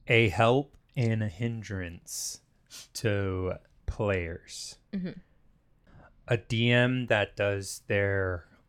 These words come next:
Speaker 1: their homework on alignment
Speaker 2: Mm-hmm.
Speaker 1: will come to understand the nuances of alignment. So alignment is a system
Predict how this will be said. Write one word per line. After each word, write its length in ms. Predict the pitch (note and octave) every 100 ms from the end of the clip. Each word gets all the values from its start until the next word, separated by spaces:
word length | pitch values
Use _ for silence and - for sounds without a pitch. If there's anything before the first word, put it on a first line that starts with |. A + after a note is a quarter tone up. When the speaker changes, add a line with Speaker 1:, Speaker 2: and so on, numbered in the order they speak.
| _ A2
Speaker 1:
their 440 | G2+ G2 F#2 F#2
homework 840 | F2+ - G#2+ G#2+ A#2 B2+ - - - _ _ -
on 160 | A2
alignment 680 | G#2 F#2+ G2 G2 A2+ B2 B2 - _
Speaker 2:
Mm-hmm. 220 | G#3 F#3+
Speaker 1:
will 560 | G#2+ G#2+ G#2 G2+ F#2+ -
come 460 | - A#2+ A2 G#2+ G#2 -
to 400 | A2+ G#2 F#2+ -
understand 800 | A2 G2+ G2+ - - G2+ F#2+ F#2
the 40 |
nuances 1080 | F2+ F#2 F2+ F2 E2+ - - F#2 G2 - - _ _ _ _ _ _
of 140 | G#2 F#2
alignment. 600 | F2 F2 E2+ F2+ - -
So 540 | - A#2+ A2 G2+ G2+ - - - _
alignment 840 | - C3 B2+ B2+ C#3+ D#3+ D#3+ D#3+ C#3+ -
is 280 | C#3 A#2+
a 80 | B2
system 1400 | - - C3+ C3 - - D3 D3 D3 D3 D3+ D3+ D3+